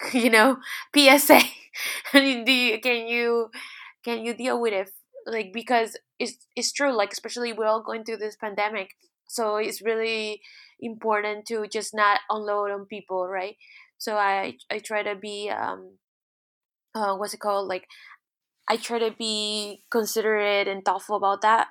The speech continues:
And also, I feel like because of the way I am, I feel like people f-, really, most of my friends feel that I am a person that they confide in.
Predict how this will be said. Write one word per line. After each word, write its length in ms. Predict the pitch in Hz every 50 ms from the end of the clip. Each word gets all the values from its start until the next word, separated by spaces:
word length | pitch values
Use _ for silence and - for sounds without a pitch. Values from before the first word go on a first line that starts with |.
| -
And 140 | - 220 214
also, 300 | 202 220 226 226 247 226
I 200 | 220 - 214 208
feel 300 | 202 - 226 220 214 208
like 260 | 208 196 190 202 -
because 260 | - 220 208 - 214 214
of 80 | 220
the 100 | 208 214
way 180 | 190 214 208 202
I 100 | 190 190
am, 340 | 180 196 196 196 208 208 202 - - - - - - - -
I 60 | 208
feel 200 | - - 220 208
like 140 | 208 196 196 _ _
people 360 | - 202 220 220 220 214 220 214
f-, 100 | - - _ _ _ _ _ _ _ -
really, 260 | 220 233 226 208 - -
most 320 | 220 220 226 226 226 -
of 80 | 240 233
my 140 | 226 214 214
friends 340 | - - 202 202 208 196 -
feel 200 | - 220 214 202
that 200 | 196 202 190 - - -
I 180 | 196 202 196
am 240 | 202 202 202 202 196 - _
a 80 | - 202
person 300 | - 202 196 196 208 202
that 120 | 190 190
they 100 | 185 196
confide 480 | 196 - 196 185 - - 190 185 185 - -
in. 280 | - - 202 214 220